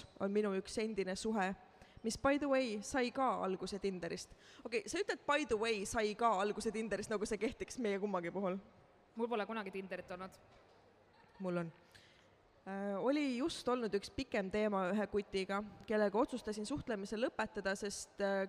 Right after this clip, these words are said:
Speaker 1: küll ta tõi vabanduseks, et ei saa nädalavahetustel kokku saada, näiteks sellepärast, et peab pesu pesema ja muud väga mõjuvad põhjused. No
Speaker 2: Oota.
Speaker 1: minu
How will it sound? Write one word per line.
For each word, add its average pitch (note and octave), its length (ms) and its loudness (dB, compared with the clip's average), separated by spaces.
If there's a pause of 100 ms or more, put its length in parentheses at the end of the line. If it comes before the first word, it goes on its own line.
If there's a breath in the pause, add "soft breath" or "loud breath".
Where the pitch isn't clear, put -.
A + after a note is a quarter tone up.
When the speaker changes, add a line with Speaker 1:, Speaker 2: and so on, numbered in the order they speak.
Speaker 1:
küll E4 240 4
ta G#3+ 160 0
tõi G#3 160 2
vabanduseks, G#3 640 0
et - 100 -8
ei G3 80 -2
saa G3+ 180 -2
nädalavahetustel G3+ 840 -2
kokku - 260 -4
saada, G#3 380 -2 (560 loud breath)
näiteks - 460 -2
sellepärast, G#3+ 480 2
et G3 100 -10
peab G3 300 0
pesu A#3 180 4
pesema F#3+ 400 0
ja F#3+ 140 2 (180)
muud G#3+ 320 0 (160)
väga G3+ 240 0
mõjuvad F3+ 380 0
põhjused. F#3+ 420 -4 (640 loud breath)
No A#3 80 2
Speaker 2:
Oota. A#3 100 2
Speaker 1:
minu E4+ 160 2